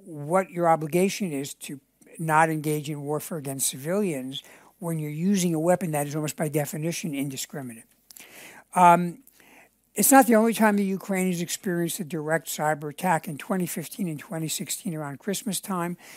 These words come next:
the lights went out in the electric grid because there were attacks on the co-, on the controlling systems in, in that grid. And in the U S,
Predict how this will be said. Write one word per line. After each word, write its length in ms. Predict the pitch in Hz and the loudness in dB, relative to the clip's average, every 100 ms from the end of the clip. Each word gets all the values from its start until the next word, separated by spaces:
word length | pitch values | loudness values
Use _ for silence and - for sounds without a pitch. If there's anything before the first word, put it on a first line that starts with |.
| - - | -20 -14
the 80 | - | -8
lights 400 | 156 170 190 - | 2 6 6 4
went 180 | 202 165 | -2 2
out 220 | 160 160 | 4 4
in 140 | 151 143 | 0 -6
the 80 | |
electric 500 | 139 143 165 - 156 | -4 0 0 0 -12
grid 400 | - 170 156 147 - - _ - | -10 -6 -6 -6 -10 -20 _ -8
because 380 | 180 - 170 | -8 -4 -4
there 100 | 151 | -4
were 140 | 160 151 | -6 -6
attacks 460 | - 170 160 - 190 | 2 6 6 4 -4
on 160 | 156 | -6
the 80 | 139 | -8
co-, 180 | - 143 - | -10 -8 -6
on 180 | 143 | -6
the 80 | 139 | -6
controlling 600 | 131 143 - 185 185 156 | -12 -12 -4 -2 -2 -4
systems 680 | 127 143 - 165 127 135 - - - - - | -6 -8 -8 -10 -10 -12 -14 -16 -20 -20 -6
in, 280 | 175 175 151 | -2 -2 -4
in 260 | 165 165 | -4 -2
that 200 | 147 135 | 0 -2
grid. 360 | - 131 113 - | -6 -12 -12 -4
And 160 | 156 165 | -2 2
in 120 | 196 | 2
the 80 | 202 | 2
U 340 | 190 190 202 | 2 4 8
S, 480 | 240 143 143 - | 8 8 2 -4